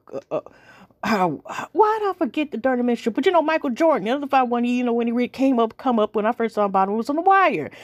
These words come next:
and he be in the Creed series, and all this other stuff, and he was in Black Panther, the first, the first, uh, uh, movie, and all this, I mean, it's so many ones, I, I start paying attention, but whatever, Michael B. Jordan,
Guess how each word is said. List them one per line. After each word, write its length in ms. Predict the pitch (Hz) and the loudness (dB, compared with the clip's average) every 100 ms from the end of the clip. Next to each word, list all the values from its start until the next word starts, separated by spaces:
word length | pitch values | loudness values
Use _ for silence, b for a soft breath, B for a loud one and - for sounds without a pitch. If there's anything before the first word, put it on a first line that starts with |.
| B - | B -6
and 100 | 165 | -4
he 80 | |
be 120 | 196 294 | 0 0
in 60 | |
the 60 | 330 | -2
Creed 380 | - 359 339 269 | 0 4 4 2
series, 500 | 247 202 151 123 - B | 0 2 0 -2 -12 B
and 80 | 151 | -2
all 140 | 170 226 | 0 2
this 120 | 277 | 4
other 180 | 330 294 | 2 2
stuff, 480 | - 214 156 135 B B | 2 4 4 0 B B
and 160 | - 175 | -4 -2
he 60 | 185 | 0
was 160 | 214 | 0
in 60 | 254 | 2
Black 300 | 311 311 311 | 4 2 2
Panther, 440 | 370 359 349 - | 0 2 2 2
the 80 | 240 | 2
first, 380 | - 359 349 - | 4 4 2 -4
the 100 | 214 | 0
first, 400 | 370 359 359 - | 2 2 -2 -2
uh, 240 | 220 196 185 | 2 2 0
uh, 140 | - 160 | 0 2
movie, 360 | 196 196 160 | 6 6 4
and 100 | 160 | 0
all 120 | 226 254 | 0 0
this, 120 | - - | -2 -4
I 140 | 247 | -2
mean, 180 | 320 294 | -2 -4
it's 140 | 339 | 0
so 160 | 381 359 | 2 2
many 240 | 247 220 | 0 -2
ones, 380 | 180 185 190 190 | -6 -4 -4 -2
I, 160 | 202 196 208 | -2 -2 0
I 140 | 208 | -2
start 200 | - 180 | -2 -6
paying 160 | - 170 | -6 -6
attention, 160 | 170 | -6
but 120 | 170 | -2
whatever, 260 | 196 196 - | 0 0 -2
Michael 340 | 160 302 302 | 2 2 2
B. 160 | 220 185 | -2 -4
Jordan, 380 | 160 143 87 | -2 -4 -4